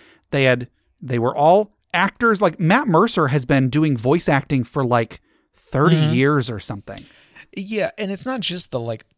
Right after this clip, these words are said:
Speaker 2: the length of time, it's the amount of work the man does. Like,
Speaker 1: Yeah.
Speaker 2: he's in everything. <laughs>
Speaker 1: It's high noon.
Speaker 2: It's like
Speaker 1: That's him.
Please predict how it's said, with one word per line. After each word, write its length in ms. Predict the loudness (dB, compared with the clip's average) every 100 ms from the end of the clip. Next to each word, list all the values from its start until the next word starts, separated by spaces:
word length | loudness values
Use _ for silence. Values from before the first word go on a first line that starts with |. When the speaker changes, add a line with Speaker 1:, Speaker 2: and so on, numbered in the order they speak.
| _
Speaker 2:
the 160 | -8 -6
length 380 | -4 -6 -6
of 100 | -8
time, 320 | -8 -8 -8 -8
it's 160 | -10
the 120 | -6 -6
amount 400 | -6 -4 -2 -2
of 140 | -2
work 240 | -2 -2 -4
the 80 | -6
man 280 | -6 -8 -6
does. 400 | -2 -2 -4 -6
Like, 140 | -6
Speaker 1:
Yeah. 60 | -4
Speaker 2:
he's 240 | -6 -6
in 240 | -8 -8 -10 _ -6
everything. 960 | -2 -2 -2 -8 -10 -12 -14 -14 -10 -8
<laughs> 60 | -6
Speaker 1:
It's 300 | -6 -6 -12
high 680 | -10 -6 -4 -4 -4 -2 0
noon. 520 | 0 0 -4 -12 -20 _ _ -20 -10 -6 -6 -8 -12
Speaker 2:
It's 760 | -14 -12 -14 -14 -20 _ -18 -10
like 240 | -10 -12 -20 -20 -20 -20 _ -20
Speaker 1:
That's 140 | -18
him. 220 | -18 -18